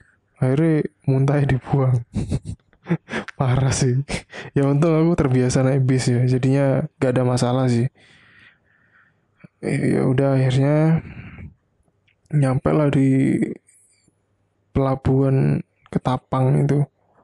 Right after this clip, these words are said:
Nyebrang sekitar satu jam, ya sambil foto-foto lah dulu pakai H P Nokia itu. Nah,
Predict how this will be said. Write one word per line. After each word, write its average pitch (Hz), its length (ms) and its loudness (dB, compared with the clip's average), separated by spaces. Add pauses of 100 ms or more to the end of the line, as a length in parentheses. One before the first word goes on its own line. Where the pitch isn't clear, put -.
(640)
Nyebrang 139 560 0
sekitar 143 400 0
satu 135 400 0
jam, 151 560 2 (160)
ya 190 240 0
sambil 135 320 2
foto-foto 139 560 2
lah 131 160 2
dulu 135 320 0
pakai 139 180 0
H 135 60 0
P 143 60 -4 (260)
Nokia 131 400 0
itu. 135 400 0 (880)
Nah, 131 320 2